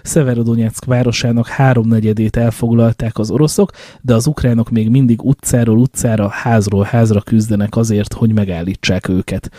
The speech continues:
Azt is lehet hallani egyébként, hogy a hadsereg morálja már Ukrajnában sem annyira jó. Pont a napokban mondta valaki,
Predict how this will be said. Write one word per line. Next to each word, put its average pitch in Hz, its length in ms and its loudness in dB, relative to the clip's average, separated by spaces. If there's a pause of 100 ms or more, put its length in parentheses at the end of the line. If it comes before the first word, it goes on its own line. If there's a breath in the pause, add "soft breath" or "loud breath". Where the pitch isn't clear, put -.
(420 loud breath)
Azt 180 220 0
is 170 140 0
lehet 143 280 2
hallani 131 440 2
egyébként, 123 600 -2
hogy 123 360 0
a 120 320 2
hadsereg 123 680 0
morálja 123 460 2
már 123 260 0
Ukrajnában 120 720 0
sem 117 280 -4
annyira 113 320 0
jó. 123 220 0 (280 loud breath)
Pont 131 220 -2
a 120 40 2
napokban 117 600 0
mondta 117 480 0
valaki, 117 500 0